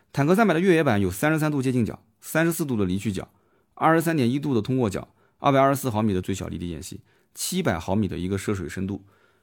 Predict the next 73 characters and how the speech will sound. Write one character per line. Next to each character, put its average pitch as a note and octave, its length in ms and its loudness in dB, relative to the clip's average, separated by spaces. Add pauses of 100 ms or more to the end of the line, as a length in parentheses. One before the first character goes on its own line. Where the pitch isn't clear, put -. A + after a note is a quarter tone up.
那 F#3+ 100 0
么 A3 100 2
你 E3 80 2
要 D3 140 4
去 F3 100 0
对 F3+ 140 2
比 B2+ 80 0
牧 D3 140 2
马 A2+ 120 2
人， G2 220 0
对 C#3+ 140 -4
吧？ F3 320 2
你 A#2 80 2
对 C3 60 2
比 C3 60 2
牧 B2+ 120 2
马 A#2 120 2
人， A2 160 0
牧 D3+ 120 -2
马 C3 120 2
人 B2+ 140 0
价 C3 140 0
格 B2+ 80 -2
比 A#2 80 0
它 A2 100 0
贵 B2 160 2
一 A2+ 80 4
倍 C3 140 2
都 G#2+ 80 2
不 F#2+ 100 -4
止， - 160 -12 (320)
可 F2+ 60 -8
能 G2 120 -2
两 F#2+ 160 -2
倍、 G#2 160 -2
三 A#2 200 -6
倍 A2 120 -4
都 F2 120 -10
不 E2 80 -8
止。 - 100 -16 (600)
那 F3+ 100 4
么 F#3+ 100 6
牧 A#3 160 4
马 C3 160 6
人 A2 220 0
是 C#3 120 -2
三 F3 220 2
十 F#3+ 80 2
四 F#3 120 2
点 B2 120 2
八 C#3+ 140 2
度 D#3 120 0
接 B2+ 80 2
近 G#2+ 140 0
角， D#2+ 220 -8
二 D#3 120 4
十 D3+ 80 2
九 C3+ 140 0
点 A#2+ 100 0
二 A#2 140 0
度 G#2+ 140 -2
离 F2+ 100 -4
去 F#2+ 140 -4
角， - 120 -10 (280)
二 D#3+ 180 2
十 D3+ 100 0
点 A#2+ 140 2
八 C3+ 140 2
度 C#3 80 -2
的 A2+ 100 0
通 B2+ 160 -2
过 A#2 140 2
角， F#2 160 -8